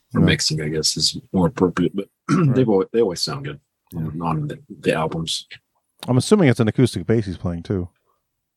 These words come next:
Speaker 2: I don't know if you
Speaker 1: Um,
Speaker 2: can tell or not, but
Speaker 1: Yeah, it probably is.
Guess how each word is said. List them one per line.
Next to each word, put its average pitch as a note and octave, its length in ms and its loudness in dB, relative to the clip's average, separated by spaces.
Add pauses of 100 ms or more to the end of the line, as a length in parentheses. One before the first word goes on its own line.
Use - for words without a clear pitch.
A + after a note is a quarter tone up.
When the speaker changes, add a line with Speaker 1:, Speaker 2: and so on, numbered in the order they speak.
(460)
Speaker 2:
I G#2 60 -2
don't A2+ 80 4
know A#2+ 80 4
if A#2+ 60 4
you A#2+ 80 4
Speaker 1:
Um, A#2+ 120 2
Speaker 2:
can A#2+ 80 -2
tell A#2+ 160 4
or G2+ 160 0
not, F#2+ 320 -6
but F#2 140 -12 (1500)
Speaker 1:
Yeah, E3 100 -2
it B2+ 60 -2
probably F2 400 2
is. - 320 -8